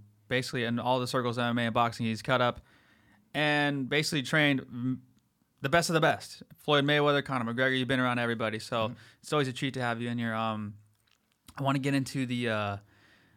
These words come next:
Speaker 1: the M M A business first. How's that coming along right now? Because that's, I thought that's what's fluid right now, right?
Speaker 2: Isn't it great, man? That,
Speaker 1: Fuck
Speaker 2: uh,
Speaker 1: yeah.
Speaker 2: um, you know,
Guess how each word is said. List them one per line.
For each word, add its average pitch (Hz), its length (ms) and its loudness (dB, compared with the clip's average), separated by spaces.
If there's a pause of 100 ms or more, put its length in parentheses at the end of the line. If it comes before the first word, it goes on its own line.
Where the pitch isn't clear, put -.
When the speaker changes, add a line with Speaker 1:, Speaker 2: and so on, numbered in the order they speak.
(140)
Speaker 1:
the - 100 -12
M 131 80 -2
M 127 140 2
A 139 100 2
business 110 420 -2
first. 110 440 0
How's 131 220 -2
that 131 180 0
coming 110 220 -4
along 104 220 -2
right 104 120 -2
now? 104 200 -4
Because 127 160 -2
that's, 139 380 4 (420)
I 127 80 2
thought 131 180 -2
that's 131 200 2
what's 135 120 -4
fluid 160 280 2
right 107 140 2
now, 104 180 -2
right? 117 200 -2 (320)
Speaker 2:
Isn't 143 220 -2
it 117 140 2
great, 120 320 0
man? 160 240 -4
That, 104 140 -4
Speaker 1:
Fuck 147 160 2
Speaker 2:
uh, - 80 -10
Speaker 1:
yeah. 107 220 0
Speaker 2:
um, 98 180 -6
you 123 120 -6
know, 113 240 -8